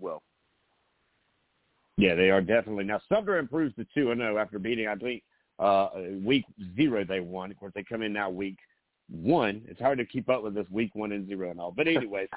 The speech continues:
Speaker 2: <laughs> uh, Sumter with a big win at home. Now, the other game, if I'm not mistaken, you guys had something, or someone, was it at Andrew Jackson and Fairfield Central? Another game that, you know, Andrew Jackson last year, I thought, you know,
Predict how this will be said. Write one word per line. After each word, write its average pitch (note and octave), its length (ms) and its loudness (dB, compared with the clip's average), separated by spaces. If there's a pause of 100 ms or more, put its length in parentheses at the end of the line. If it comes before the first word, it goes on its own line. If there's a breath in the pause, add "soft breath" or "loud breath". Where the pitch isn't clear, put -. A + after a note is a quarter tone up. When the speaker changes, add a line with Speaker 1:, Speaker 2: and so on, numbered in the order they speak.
(120)
Speaker 2:
<laughs> - 200 -10
uh, G#2 220 2
Sumter C3+ 260 0
with A#2+ 140 4
a A2 40 2
big G#2+ 300 2
win G#2+ 360 -2 (320 soft breath)
at G#2+ 180 4
home. A#2 280 4
Now, C#3 180 4
the B2+ 160 -4
other A3+ 240 2
game, C3 240 -2
if B2 120 -6
I'm C#3+ 160 -2
not D#3+ 180 -6
mistaken, D3 460 -4
you D#3 100 -2
guys D3+ 300 0
had D3+ 180 0
something, D3+ 460 -4
or C3+ 240 -4
someone, D#3+ 360 2
was C3+ 140 0
it B2+ 100 0
at A#2 120 2
Andrew D3 340 2
Jackson D3 460 0
and C3+ 100 -2
Fairfield C#3+ 460 2
Central? D#3 300 2
Another C#3 260 4
game C#3+ 240 2
that, B2+ 160 2 (320)
you - 80 2
know, C#3+ 40 2
Andrew C4+ 220 4
Jackson A3 400 0
last F#3 360 -2
year, F#3 280 2 (180)
I F3+ 120 0
thought, F#3+ 260 2 (320)
you G#3+ 80 2
know, F3 140 4